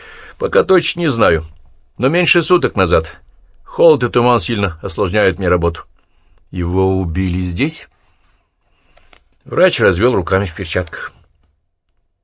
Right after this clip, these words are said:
Из-под складок капюшона поблескивали его солнцезащитные очки фирмы «Персол». «Не исключено, что убийца перетащил сюда тело сегодня вечером. Поди догадайся».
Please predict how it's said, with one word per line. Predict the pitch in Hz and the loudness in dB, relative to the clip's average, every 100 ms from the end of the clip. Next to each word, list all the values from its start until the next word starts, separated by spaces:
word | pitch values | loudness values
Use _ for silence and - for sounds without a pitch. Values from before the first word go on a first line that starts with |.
| _ | _
Из-под | 95 87 101 | -10 0 0
складок | - - 107 92 85 | 0 0 2 0 -2
капюшона | 87 87 - 104 113 107 92 - - | -4 -4 0 2 2 0 -4 -12 -12
поблескивали | 76 85 92 - 92 87 82 - _ - | -6 -2 -2 -2 -4 -4 -6 -16 _ -10
его | 80 | -10
солнцезащитные | 78 92 82 80 80 90 90 85 | -6 -6 -4 -6 -8 -8 -6 -6
очки | - 92 | -6 -6
фирмы | 87 85 87 82 _ _ _ - | -4 -4 -4 -6 _ _ _ -6
«Персол». | 87 78 82 80 - _ _ _ _ _ _ _ _ _ _ _ _ _ | -4 -4 -8 -8 -12 _ _ _ _ _ _ _ _ _ _ _ _ _
«Не | - 98 139 | -8 -2 0
исключено, | 143 - 151 143 156 175 | 0 -2 -2 -2 0 -2
что | - 160 165 | 0 0 0
убийца | 139 165 139 160 | -2 -4 -6 -4
перетащил | 165 151 156 - 160 | -4 -2 -2 -2 -2
сюда | 156 165 180 | -4 -4 -4
тело | - 185 175 | 0 0 0
сегодня | - 185 175 160 | 0 -2 0 -2
вечером. | 85 - 80 | -2 -2 -6
Поди | 78 95 - | -6 -6 -2
догадайся». | 127 90 85 78 78 | -2 0 2 0 -4